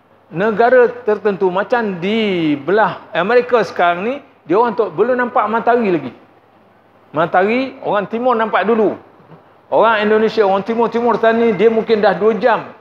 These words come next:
dua jam lebih nampak matahari. Sekarang ni dia orang dekat dah zuhur dah. Orang timur-timur. Matahari dulu belah dia. Ha,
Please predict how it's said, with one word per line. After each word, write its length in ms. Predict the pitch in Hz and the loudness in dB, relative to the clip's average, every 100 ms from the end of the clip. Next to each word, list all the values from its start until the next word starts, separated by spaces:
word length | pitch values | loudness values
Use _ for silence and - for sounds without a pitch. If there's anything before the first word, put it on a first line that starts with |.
| - | -10
dua 160 | 175 185 | -6 -2
jam 160 | 220 | -2
lebih 320 | 220 240 202 - - | -2 -2 -2 -4 -10
nampak 440 | 151 202 208 220 202 | -4 -2 0 -2 -2
matahari. 560 | 214 226 233 220 127 | -2 0 0 -2 -6
Sekarang 320 | 117 - 208 208 | -6 -2 -2 0
ni 80 | |
dia 80 | 196 | 0
orang 160 | 208 208 | 0 -2
dekat 320 | 190 190 175 | -2 -2 0
dah 160 | 196 180 | 0 2
zuhur 400 | 220 233 202 156 | 4 4 4 2
dah. 160 | 113 - - - _ - | -2 -4 -18 -20 _ -4
Orang 160 | 156 170 | -2 0
timur-timur. 720 | 185 185 160 180 170 143 101 - - - - | 0 0 0 0 0 -2 -4 -14 -20 -20 -8
Matahari 560 | 147 151 190 208 220 143 | -4 0 0 0 -4 -2
dulu 400 | 185 214 214 208 - 151 | 0 2 2 0 -4 -2
belah 240 | 175 185 | 0 0
dia. 320 | 180 175 117 - - _ _ _ | 2 0 -2 -8 -20 _ _ _
Ha, 160 | 104 | -20